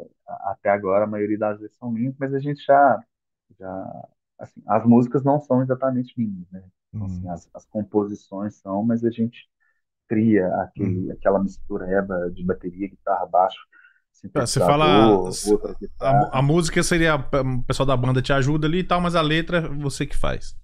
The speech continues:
Speaker 1: A letra, é, a-, até agora, sim. E
Speaker 2: Uhum.
Speaker 1: é uma, uma letra minha e fala, fala de um encontro romântico, assim, é,
Speaker 2: Uhum.
Speaker 1: na noite, assim, duas pessoas estão se conhecendo, um, um, uma chama a outra pra dançar.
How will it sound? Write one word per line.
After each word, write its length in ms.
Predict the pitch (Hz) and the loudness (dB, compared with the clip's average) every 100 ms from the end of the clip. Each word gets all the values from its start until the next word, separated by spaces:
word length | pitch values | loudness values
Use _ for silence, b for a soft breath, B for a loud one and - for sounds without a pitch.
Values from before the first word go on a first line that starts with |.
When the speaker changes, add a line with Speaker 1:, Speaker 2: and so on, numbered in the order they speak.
| - - | -10 -4
Speaker 1:
A 100 | 123 | 2
letra, 480 | 120 123 127 139 - | 6 6 4 2 6
é, 400 | 127 123 110 101 | 6 8 6 2
a-, 240 | 101 101 101 | -2 -2 -4
até 180 | - 110 | 2 2
agora, 420 | 110 101 107 - | 2 2 0 0
sim. 320 | - 117 98 - _ _ _ _ _ _ _ - | -8 -12 -12 -16 _ _ _ _ _ _ _ -12
E 720 | 101 104 101 101 98 95 95 | -4 -2 0 -2 -4 -8 -12
Speaker 2:
Uhum. 340 | 90 87 90 - - | -14 -16 -18 -20 -10
Speaker 1:
é 60 | 95 | -2
uma, 260 | 101 98 - | 0 0 -2
uma 120 | 95 | 0
letra 320 | 95 98 101 - _ 101 | 0 -2 -12 -16 _ -12
minha 640 | 98 98 - 101 123 143 | -10 -10 -8 0 4 4
e 40 | |
fala, 360 | 127 - 123 160 156 135 - _ _ - _ | 2 4 6 6 4 0 -8 _ _ -20 _
fala 180 | 135 160 | 6 6
de 120 | 190 | 4
um 60 | |
encontro 440 | 214 175 160 180 131 | 4 6 6 6 2
romântico, 640 | 139 135 120 160 160 - | 0 2 2 0 -2 -8
assim, 880 | 120 _ 113 139 147 123 95 92 - | -10 _ -6 -4 -4 -4 -6 -10 -12
é, 280 | 92 90 90 | -8 -6 -4
Speaker 2:
Uhum. 260 | 87 101 92 - _ - _ _ | -6 -10 -16 -18 _ -20 _ _
Speaker 1:
na 100 | 98 | -6
noite, 440 | 101 87 110 117 - | -2 4 4 4 0
assim, 160 | - 110 | -14 -10
duas 160 | 110 | -10
pessoas 320 | - 98 - | -8 -14 -14
estão 160 | - 104 | -18 -20
se 80 | - | -14
conhecendo, 640 | 104 - - 107 120 110 95 | -12 -12 -6 0 2 2 -2
um, 340 | 95 - 95 - _ | -6 -10 -14 -14 _
um, 120 | 95 b b b | -20 b b b
uma 100 | 104 | -8
chama 240 | 104 107 104 | -6 -2 2
a 40 | |
outra 200 | 107 107 | 2 2
pra 160 | - 107 | -2 -2
dançar. 840 | 107 101 - 92 95 123 127 110 | 0 -4 -4 2 4 4 4 0